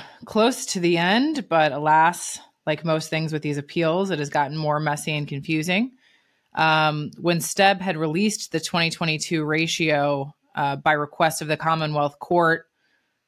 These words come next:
I think everyone was hopeful that that was just going to be the end of it. Um, but this week, the City of Pittsburgh School District, who is a defendant in that case, has decided to appeal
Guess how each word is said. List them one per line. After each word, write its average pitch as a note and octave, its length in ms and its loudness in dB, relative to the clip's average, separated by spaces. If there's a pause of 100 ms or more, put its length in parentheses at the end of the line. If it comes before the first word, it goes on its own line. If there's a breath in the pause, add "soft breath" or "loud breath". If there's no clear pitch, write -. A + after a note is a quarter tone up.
(160)
I - 80 -8
think D3+ 200 -2
everyone E3+ 420 2
was D#3 120 -4
hopeful E3+ 420 0
that D3+ 180 2
that D3+ 200 2
was D3+ 200 -6
just D#3+ 240 -2
going D#3+ 240 0
to D3 80 -2
be D#3 140 2
the C#3 120 -4
end E3 160 0
of A#3+ 80 0
it. E4 160 0 (680)
Um, D3+ 520 0
but D#3 220 -6
this F3 260 -2
week, E3 300 0
the D3+ 120 0
City E3 360 0
of D#3+ 140 -4
Pittsburgh D#3 460 -4
School F3+ 280 -2
District, E3+ 420 -2
who D#3 240 0
is C#3+ 160 -2
a C#3+ 80 0
defendant D#3 420 -4
in D#3+ 120 -4
that C#3+ 180 -4
case, G#3 320 0
has D#3 180 0
decided D3+ 440 0
to D#3 160 -4
appeal F3+ 720 2